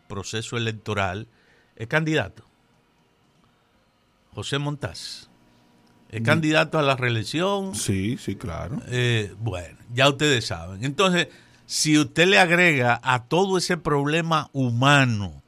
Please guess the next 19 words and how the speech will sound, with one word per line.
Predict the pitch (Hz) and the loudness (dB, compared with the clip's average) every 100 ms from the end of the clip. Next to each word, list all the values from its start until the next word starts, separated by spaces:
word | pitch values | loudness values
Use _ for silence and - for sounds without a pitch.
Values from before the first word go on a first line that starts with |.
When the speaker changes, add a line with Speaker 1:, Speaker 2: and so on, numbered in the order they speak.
| _ _ _ _ _ _ _ _ _ _ _ - | _ _ _ _ _ _ _ _ _ _ _ -10
Speaker 1:
a | 113 | -8
toda | - 160 185 170 | -2 0 4 4
esa | 165 - 170 | 2 -2 -2
complicación, | 151 135 123 131 127 101 - 117 113 104 92 - _ _ _ _ - | -2 -4 -2 -2 -2 -6 -4 -4 -2 -4 -8 -14 _ _ _ _ -6
le | 120 | 0
agrega | 117 117 143 147 | 0 2 2 2
el | 139 | 0
elemento | 120 117 113 135 143 143 | 0 -2 -4 -6 -6 -8
político | 120 120 107 120 135 117 104 - 98 | -6 -6 -4 -2 -4 -6 -10 -10 -12
proselitista | 101 - 113 104 92 127 107 _ - - _ _ _ _ _ _ _ _ _ _ _ _ - | -10 -8 -6 -6 -8 -10 -10 _ -20 -20 _ _ _ _ _ _ _ _ _ _ _ _ -6
y | 127 127 127 | 0 2 4
el | 127 127 | 4 2
escozor | 120 - 123 - 147 175 151 117 | 0 -2 -2 0 2 4 4 0
que | 127 117 | -2 -4
puede | 107 120 131 151 165 143 139 | -6 -8 -2 0 2 0 -2
causar | 123 113 135 139 127 | -4 -2 0 0 0
en | 117 | -4
alguna | 117 120 135 | -8 -8 -6
gente | 117 127 117 110 | -6 -6 -8 -12